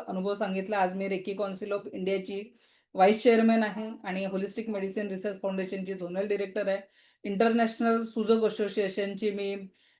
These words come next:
अ, लाईफटाईम मे-, अ, मेंबर आहे आणि या सुजोग आणि रेकीच्या माध्यमातनं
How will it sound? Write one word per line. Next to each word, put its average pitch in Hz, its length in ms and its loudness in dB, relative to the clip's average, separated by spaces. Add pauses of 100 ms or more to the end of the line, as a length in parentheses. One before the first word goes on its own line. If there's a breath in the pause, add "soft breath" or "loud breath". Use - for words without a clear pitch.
अ, 185 200 2
लाईफटाईम 196 400 8
मे-, 233 160 4
अ, 196 280 4
मेंबर 196 400 4
आहे 226 240 2
आणि 196 480 -4 (540)
या 254 260 8
सुजोग 185 500 2
आणि 220 240 2
रेकीच्या 226 460 4
माध्यमातनं 180 760 0